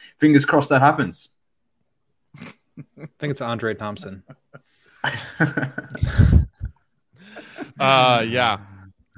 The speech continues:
Speaker 3: I'm, I'm somewhere between trying to keep myself patient and logical and also really kinda ticked off right now. Um, pay the damn
Speaker 1: In
Speaker 3: luxury
Speaker 1: A K we
Speaker 3: tax.
Speaker 1: trust.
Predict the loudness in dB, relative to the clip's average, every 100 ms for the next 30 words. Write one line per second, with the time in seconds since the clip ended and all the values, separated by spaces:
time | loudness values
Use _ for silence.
0 | -10 -8 -8 -12 _ _ _ _ _ -8
1 | -8 -10 -12 -12 -8 -6 -6 -10 -12 -12
2 | -12 -10 -8 -8 -10 -10 -10 -10 -14 -12
3 | -12 -10 -10 -10 -12 -12 -12 -14 -14 _
4 | _ -12 -10 -12 -18 _ _ -20 _ _
5 | _ _ _ -8 -8 -6 -10 -12 _ -12
6 | -10 -12 -14 -16 _ -16 -14 -16 -18 -20
7 | _ _ _ _ _ _ -12 -12 -8 -10
8 | -10 -12 -10 -8 -10 -12 -8 -8 -8 -10
9 | -6 -6 -6 -10 -10 -12 -16 -20 _ _
10 | -12 -12 -14 _ _ _ _ _ _ _
11 | _ _ _ _ _ _ _ -6 -4 -2
12 | -4 -2 2 4 6 6 6 6 8 6
13 | 6 -2 -14